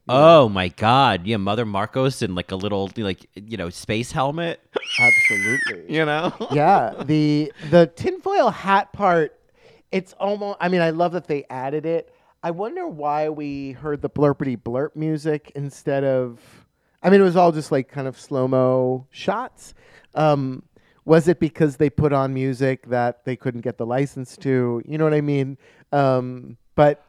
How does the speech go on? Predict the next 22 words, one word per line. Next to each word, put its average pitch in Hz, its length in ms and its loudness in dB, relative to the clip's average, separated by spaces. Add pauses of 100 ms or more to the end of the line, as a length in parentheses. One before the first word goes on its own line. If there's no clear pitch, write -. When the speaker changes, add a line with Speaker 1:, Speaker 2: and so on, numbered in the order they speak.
(160)
Speaker 1:
I, 156 180 -8
it, 143 280 -2
it 156 80 -4
was, 143 240 -2
it 139 120 -2
was 123 140 0
a 120 80 -4
joyful 165 420 4
moment, 117 560 -6 (400)
uh, 120 240 -2
kind 160 260 -4
of 143 140 -2
silly, 123 420 -2
and 123 140 -8
I'm 131 100 -6
kinda 147 280 -4
like, 127 460 -6 (420)
"W-, 151 160 0
do 175 140 0
I 160 100 6
want 147 320 -2
this, 254 480 -6